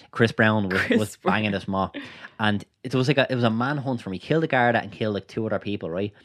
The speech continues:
Speaker 1: And he basically staked out in, like, the countryside of England and had, like, a fucking shoot off with, like, a proper sniper team. Do you know what I
Speaker 2: Yeah.
Speaker 1: mean?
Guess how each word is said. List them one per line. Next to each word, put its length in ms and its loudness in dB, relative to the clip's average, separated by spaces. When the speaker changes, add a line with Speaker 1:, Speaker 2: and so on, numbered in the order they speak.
Speaker 1:
And 80 -6
he 80 -4
basically 400 -2
staked 600 -2
out 240 2
in, 100 -2
like, 160 -2
the 60 -10
countryside 580 -4
of 80 -8
England 320 -6
and 80 -10
had, 180 -2
like, 220 -2
a 60 -8
fucking 300 -6
shoot 220 -4
off 240 -6
with, 80 -4
like, 140 -8
a 40 -12
proper 260 -8
sniper 420 -8
team. 220 -8
Do 60 -6
you 40 -2
know 60 2
what 40 4
I 40 2
Speaker 2:
Yeah. 60 -2
Speaker 1:
mean? 60 -12